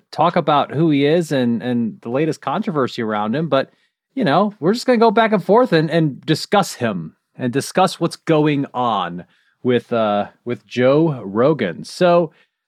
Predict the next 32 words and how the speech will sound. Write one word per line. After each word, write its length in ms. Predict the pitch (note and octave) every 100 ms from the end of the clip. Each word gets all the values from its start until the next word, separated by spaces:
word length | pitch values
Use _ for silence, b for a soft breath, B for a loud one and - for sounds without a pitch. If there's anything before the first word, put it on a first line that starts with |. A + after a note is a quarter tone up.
| _
first 260 | - E4+ F#4
of 80 |
all, 180 | F4+ G3+
I 120 | D3+
think, 240 | D#3+ C#4+ - _
you 120 | F3+
know, 60 | F#3
not 240 | F#3+ C4
everybody 760 | C3 F3+ G3 A#2 G#2 F#2+ F#2+ -
is 140 | - G2+
gonna 200 | B2+ A#2+
know 340 | A2 A2 G2+
who 220 | F2 D#3+ C#3+
Joe 200 | C3+ A#2+
Rogan 380 | A2 G#2 G2
is, 260 | F#2 G2 C3
who 100 | A#2+
listens 320 | G#2+ G#2+ A#2
to 100 | -
our 260 | G2 C3+ D3+
podcast, 640 | - F2+ - G2 E2+ -
perhaps, 380 | F#2+ F#2+ F#2+ -
because 360 | A2+ A#2+ A2 - b b -
our 120 | C3+
podcast 600 | - B2+ G#2 A#2+ A2 G#2
listeners 460 | A#2 G#2 G2 G2+ F2+
are 200 | G2 G2
only 260 | A#2 A#2 G#2+
the 120 | F#2
most 300 | G#2 A#2 - -
erudite 720 | A#2 G#2+ G2 G2+ G2 - -
of 320 | - G2+ F2+